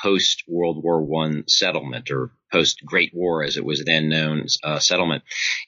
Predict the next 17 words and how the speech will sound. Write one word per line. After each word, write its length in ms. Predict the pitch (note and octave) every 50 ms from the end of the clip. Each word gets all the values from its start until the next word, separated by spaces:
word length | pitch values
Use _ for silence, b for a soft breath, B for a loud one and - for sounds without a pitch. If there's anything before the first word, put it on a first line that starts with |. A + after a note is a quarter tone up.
| _ -
And, 400 | G2+ G2+ G2+ G2+ G2 F#2+ F#2 - - - -
um, 300 | F#2+ G2 F#2+ F2+ F2 - B B B B B B B B B B B B B B _ _ _
you 140 | A#2 A#2
know, 60 | A2 A#2 - -
Woodrow 340 | - D#3 E3+ F3+ F3 F3 D#3+
Wilson, 440 | C#3 C3+ - - B2 A2+ G#2+ G2 - -
uh, 320 | G#2 G#2+ G2+ G2+ G2 - -
was 140 | G2+ F#2+
a 40 | G2+
deeply 280 | G2 C3 A#2+ B2 G#2+ F2+
flawed, 600 | - - G2+ G2+ G#2 G2+ G2+ G2 G2 F2 D#2 - - -
uh, 360 | E2+ F2 E2+ E2 D#2 D2+ - - - _ _ -
character 580 | - A2+ G#2+ G#2 F#2+ - - - F2+ E2+ D#2+ D#2+
in 120 | E2 D#2+
many 240 | F2 F#2 F#2 F2+ D#2+
ways, 540 | D#2+ E2+ E2 D#2+ E2 E2 D#2+ D#2 - - - C2
um, 420 | D#2+ D#2 D#2 D2+ D2+ D2+ C#2 -